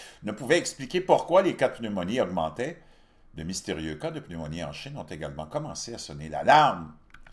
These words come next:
Les premiers rapports ont été publiés la semaine dernière, lorsque les hôpitaux pour enfants de Pékin, de la province de, du,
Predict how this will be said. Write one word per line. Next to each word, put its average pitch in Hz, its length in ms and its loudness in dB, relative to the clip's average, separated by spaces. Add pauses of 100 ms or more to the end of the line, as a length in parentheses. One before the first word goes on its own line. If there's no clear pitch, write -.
(340)
Les - 120 -16
premiers 82 280 -4
rapports 104 460 4
ont 87 80 -2
été 80 180 -10
publiés 73 380 -6
la 104 100 0
semaine 90 260 -8
dernière, 76 540 -10 (920)
lorsque 78 300 -6
les 73 460 -6
hôpitaux - 520 -4 (640)
pour 80 160 -4
enfants 110 300 -4
de 160 60 -10
Pékin, 101 440 -8
de 151 60 -10
la 104 100 -6
province 82 520 -6
de, 87 140 -2 (100)
du, 78 440 -10